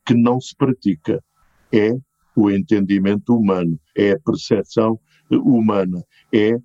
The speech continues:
eh, aquilo que nós cá temos dentro da nossa, do nosso cérebro e que corresponde à gra-, ao grande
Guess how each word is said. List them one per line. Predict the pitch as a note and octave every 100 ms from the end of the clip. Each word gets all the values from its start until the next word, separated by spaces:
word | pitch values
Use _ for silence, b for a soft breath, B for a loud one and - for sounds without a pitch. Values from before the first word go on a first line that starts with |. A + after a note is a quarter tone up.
| _ _
eh, | A2 G#2+ G#2 G2+ G#2
aquilo | A2 - D3 E3 D3+ - _
que | -
nós | A2 G#2+ B2+ C3 - _ -
cá | D3+ -
temos | C3+ A#2 G2+ D#2+
dentro | B2 A#2+ A2
da | F#2+ G2+
nossa, | G2 G2 - - b -
do | A2+
nosso | F#2+ -
cérebro | - A#2+ B2 B2+ C#3+ - b b
e | A2
que | - -
corresponde | - A2 - - B2 B2 C3+ C3+ C3 B B
à | A2 G2
gra-, | G#2 D3+
ao | D3+ A#2+
grande | A2+ D3+ E3+ C3+